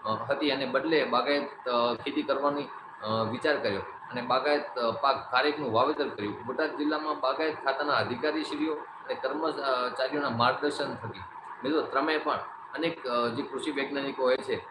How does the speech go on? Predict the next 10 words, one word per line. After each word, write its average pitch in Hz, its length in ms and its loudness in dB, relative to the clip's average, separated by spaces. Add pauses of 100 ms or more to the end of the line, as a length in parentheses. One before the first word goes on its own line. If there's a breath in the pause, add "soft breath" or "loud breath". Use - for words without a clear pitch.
(420)
અ, 101 40 -4 (380)
એનું 135 180 0
માર્ગદર્શન 143 560 4
મેળવી 143 260 0
તમારા 139 320 2
વિસ્તારમાં 147 520 0
તમારી 135 260 -2
માટીને 135 400 2
અનુકૂળ 139 380 0
આવે 131 200 2